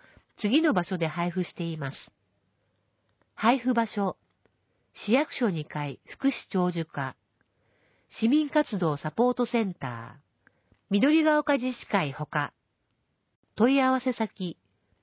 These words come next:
緑が丘地区社会福祉協議会。電話、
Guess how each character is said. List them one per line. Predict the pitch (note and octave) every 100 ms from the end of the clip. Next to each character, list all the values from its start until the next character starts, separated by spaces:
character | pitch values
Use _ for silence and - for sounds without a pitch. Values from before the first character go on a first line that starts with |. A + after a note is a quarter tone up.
| _ _ -
緑 | F3+ A3 D4+ C#4+
が | C#4+
丘 | C#4 C4+
地 | C4 -
区 | E3
社 | C#3+ F#3
会 | A#3+ C4+
福 | B3 C4
祉 | - -
協 | A#3+ A3+
議 | G#3 G3+
会。 | D#3 A2 F2+ _ _ _ _ _ _ -
電 | F3+ G3 G3+
話、 | F3+ E3+